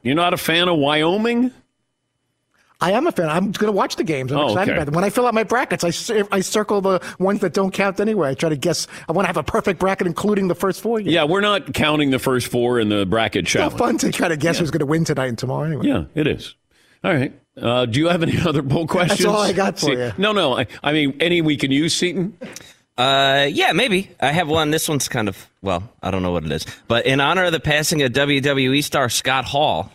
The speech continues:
Speaker 3: we're gonna name this the Memorial, Scott Hall Memorial Poll Question. The
Speaker 1: Okay.
Speaker 3: best Hall right now. Hall and Oates, Anthony Michael Hall, Kids in the Hall, Arsenio Hall.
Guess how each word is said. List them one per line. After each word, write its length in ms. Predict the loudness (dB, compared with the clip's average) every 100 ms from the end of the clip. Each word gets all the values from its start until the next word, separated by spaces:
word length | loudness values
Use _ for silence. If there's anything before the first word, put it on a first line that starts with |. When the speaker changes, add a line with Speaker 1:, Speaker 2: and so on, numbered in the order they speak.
| _
Speaker 3:
we're 120 | -4
gonna 200 | -2 0
name 220 | 0 2 0
this 160 | -2
the 140 | -2 -2
Memorial, 640 | 0 0 0 2 0 -2
Scott 340 | -4 -2 -2
Hall 200 | -2 -2
Memorial 460 | 0 0 0 0 -2
Poll 220 | -4 -6
Question. 480 | -4 -6 -6 -8 -8 -10
The 80 | -6
Speaker 1:
Okay. 80 | -2 0
Speaker 3:
best 260 | 0 -2
Hall 380 | -4 0 0 0
right 200 | 0 -2
now. 280 | -4 -6 -10 -16 _ -6
Hall 300 | -2 0 2
and 100 | 0
Oates, 400 | 0 -4 -10 -10 _ _ _ -2
Anthony 320 | -2 0 0
Michael 380 | 0 0 -2 -4
Hall, 340 | -4 -8 -10 _ _ -6
Kids 260 | -4 0 0
in 80 |
the 80 | -2
Hall, 320 | -2 -8 -10 _ -4
Arsenio 560 | 0 2 2 2 2 0
Hall. 320 | -4 -8